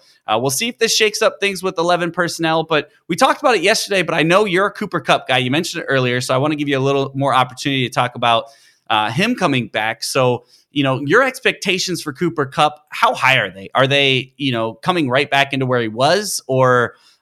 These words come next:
um, you know, maybe even drop a stat line on what you would see at the end of the year that you'd be happy with, and then just kinda Cooper back on, back on the roster and healthy?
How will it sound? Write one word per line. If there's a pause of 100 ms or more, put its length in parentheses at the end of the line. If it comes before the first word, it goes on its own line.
um,
you
know,
maybe
even
drop
a
stat
line
on
what
you
would
see
at
the
end
of
the
year
that
you'd
be
happy
with, (340)
and
then
just
kinda
Cooper
back
on, (120)
back
on
the
roster
and
healthy?